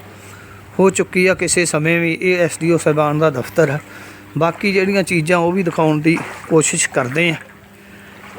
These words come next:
ਕਿ ਇੱਥੇ ਕਿਸ ਤਰ੍ਹਾਂ ਦਾ ਮਾਹੌਲ ਪੈਦਾ ਹੋਇਆ ਹੈ। ਇਸ ਤੋਂ ਪਹਿਲਾਂ ਮੀਡੀਆ ਕਰਮੀਆਂ ਵੱਲੋਂ ਵੀ ਬਹੁਤ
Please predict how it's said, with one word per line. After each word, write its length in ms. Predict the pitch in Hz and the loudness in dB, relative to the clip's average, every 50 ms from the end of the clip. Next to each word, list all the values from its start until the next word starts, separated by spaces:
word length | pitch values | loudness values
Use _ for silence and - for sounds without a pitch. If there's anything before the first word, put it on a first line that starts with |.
| - - - - | -18 -14 -2 -2
ਕਿ 100 | 175 - - - - - - - - - - - - | -2 -2 -2 -6 -20 -20 -20 -20 -20 -20 -14 -2 0
ਇੱਥੇ 260 | 175 - - - 190 | 0 0 2 -2 -4
ਕਿਸ 200 | - - 185 156 | 0 0 -2 -2
ਤਰ੍ਹਾਂ 260 | - - 175 165 165 165 | 0 -2 0 0 0 2
ਦਾ 120 | 170 170 | 0 0
ਮਾਹੌਲ 400 | 165 165 151 - 156 143 135 139 | 0 0 0 2 2 2 2 0
ਪੈਦਾ 340 | 139 - 147 147 143 151 151 | -2 0 0 0 2 2 0
ਹੋਇਆ 320 | - - 131 127 135 151 151 | -2 -2 -4 -2 0 -2 -2
ਹੈ। 160 | - - - - - - - - - - - - - - - - - - - - - - - | -2 -8 -16 -20 -20 -20 -20 -20 -20 -20 -20 -20 -20 -18 -18 -18 -18 -20 -18 -18 -16 -8 -2
ਇਸ 140 | 208 202 196 - - | -2 -2 -2 0 2
ਤੋਂ 120 | 233 220 | 2 2
ਪਹਿਲਾਂ 400 | 208 - 208 214 220 220 220 208 - - - - 175 | 4 4 2 4 4 4 2 2 0 -4 -8 -6 -4
ਮੀਡੀਆ 420 | 165 170 196 214 226 226 220 214 | -2 0 0 0 0 2 2 2
ਕਰਮੀਆਂ 480 | 208 - 196 185 180 180 185 196 196 196 | 2 2 0 0 2 2 2 2 2 2
ਵੱਲੋਂ 320 | 180 170 170 180 190 202 | 2 0 2 2 2 2
ਵੀ 120 | 196 196 202 | 2 2 2
ਬਹੁਤ 380 | 175 165 175 190 185 - - | 2 4 4 4 2 0 -8